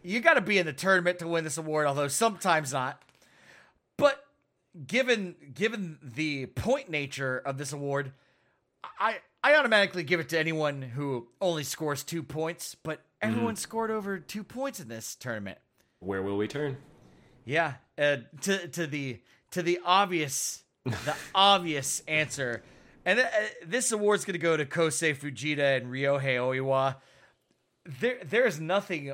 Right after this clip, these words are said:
Speaker 1: more delightful than seeing young lions just getting beaten without a chance to win, but especially when they are newly anointed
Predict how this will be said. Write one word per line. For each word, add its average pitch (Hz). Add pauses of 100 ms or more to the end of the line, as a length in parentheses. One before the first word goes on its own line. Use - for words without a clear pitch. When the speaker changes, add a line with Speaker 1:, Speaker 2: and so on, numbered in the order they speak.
Speaker 1:
more 143
delightful 131 (420)
than 143 (140)
seeing 175
young 156
lions 143
just 131 (600)
getting 143
beaten 180
without 147
a 143
chance 156
to 139
win, 139 (560)
but 190 (120)
especially 160 (680)
when 180
they 180
are 151
newly 180
anointed 135